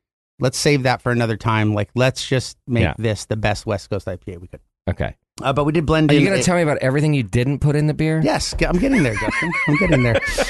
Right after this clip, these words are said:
Speaker 1: Uh, but we put a little, uh, we put a little Nelson in, and then
Speaker 2: Okay.
Speaker 1: both Eric, uh, and I are, uh, big fans of, um, uh, Enigma.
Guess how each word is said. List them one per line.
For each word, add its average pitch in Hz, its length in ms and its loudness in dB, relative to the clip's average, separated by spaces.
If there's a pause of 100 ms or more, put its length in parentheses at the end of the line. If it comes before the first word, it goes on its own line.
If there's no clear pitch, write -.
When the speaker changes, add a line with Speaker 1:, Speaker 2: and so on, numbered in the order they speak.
(300)
Speaker 1:
Uh, 147 460 6
but 156 120 2
we 160 120 2
put 196 180 4
a 175 60 0
little, 165 340 0
uh, 123 640 0
we 127 160 -2
put 131 100 -2
a 135 60 0
little 160 160 2
Nelson 147 420 2
in, 175 260 0 (120)
and 123 260 2
then 123 140 4
Speaker 2:
Okay. - 240 2
Speaker 1:
both 127 260 2
Eric, 139 400 0 (100)
uh, 110 460 -2 (140)
and 110 240 -4 (100)
I 117 480 2
are, 101 500 0 (520)
uh, 98 240 -4
big 107 340 -6
fans 110 580 -10
of, 101 480 -6 (260)
um, 95 460 -6
uh, - 280 2
Enigma. 131 580 -2